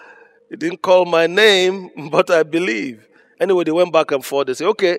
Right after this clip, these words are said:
the solution is, let's go back and do a new test." They are still here. They went and did a new test. And you know what happened?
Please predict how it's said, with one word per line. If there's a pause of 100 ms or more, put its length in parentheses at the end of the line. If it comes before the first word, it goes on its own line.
the
solution
is, (480)
let's
go
back
and
do
a
new
test." (1800)
They
are
still
here. (1160)
They
went
and
did
a
new
test. (480)
And
you
know
what
happened?